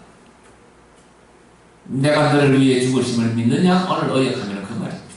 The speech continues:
내가 너를 위해 죽으심을 믿느냐? 이 대속의 사랑을 모르거든요. 이거 참 예수 못 믿습니다.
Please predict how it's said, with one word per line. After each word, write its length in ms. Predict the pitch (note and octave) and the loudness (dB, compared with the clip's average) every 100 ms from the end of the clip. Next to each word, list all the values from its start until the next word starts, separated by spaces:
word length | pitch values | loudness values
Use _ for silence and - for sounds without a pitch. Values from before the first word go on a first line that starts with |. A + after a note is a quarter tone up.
| - - | -20 -16
내가 240 | F#2+ F2+ F2+ | -10 -10 -8
너를 340 | F2+ F2 F2 | -6 -6 -8
위해 200 | E2+ E2+ | -10 -10
죽으심을 600 | - - F3 - A2 G#2+ | -12 -12 -12 -12 -10 -10
믿느냐? 220 | C3 F2+ - - - - - - - - - - - - - - - - - - - - - - | -10 -12 -12 -14 -18 -20 -20 -20 -20 -20 -20 -20 -20 -20 -20 -20 -20 -20 -20 -20 -20 -20 -20 -14
이 140 | B2 | -10
대속의 480 | A#2+ F3+ G#3 G#3+ - | -4 -4 -4 -6 -6
사랑을 400 | - - F#3+ - | -8 -6 -6 -2
모르거든요. 640 | A#2 A#2+ - A#2+ A#2+ G2+ | -2 -4 -6 -8 -10 -10
이거 420 | A2 A#2 - C3+ - | -10 -12 -14 -16 -18
참 280 | - C3 | -16 -12
예수 300 | A#1 - - - | -8 -8 -8 -10
못 220 | - - | -8 -8
믿습니다. 560 | - - - - - | -10 -12 -16 -18 -20